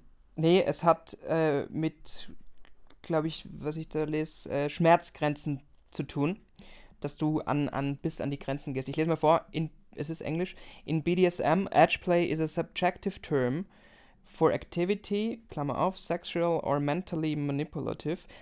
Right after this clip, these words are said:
that may, Klammer zu, may challenge the conventional safe, sane and consensual scheme. If one is aware of the risks and consequences and is willing to accept them,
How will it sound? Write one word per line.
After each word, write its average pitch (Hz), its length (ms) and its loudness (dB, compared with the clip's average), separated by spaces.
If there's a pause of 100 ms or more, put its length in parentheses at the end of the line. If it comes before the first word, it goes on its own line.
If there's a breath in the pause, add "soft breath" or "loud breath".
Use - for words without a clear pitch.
(140 loud breath)
that - 140 -2
may, 156 280 2
Klammer 139 280 -4
zu, 175 120 -4
may 165 180 0
challenge 185 560 2
the - 80 -2
conventional 156 920 -2
safe, 160 400 -2
sane 151 460 -2
and 143 200 -6
consensual 160 960 -6
scheme. 165 400 -6 (460 loud breath)
If - 160 -4
one 202 180 6
is 180 160 0
aware 151 460 6
of - 100 0
the 147 100 -2
risks 135 520 0
and 151 180 -4
consequences 151 1000 -4
and 151 140 -4
is 147 140 -2
willing 170 300 2
to - 120 -6
accept - 480 -2
them, 127 320 -4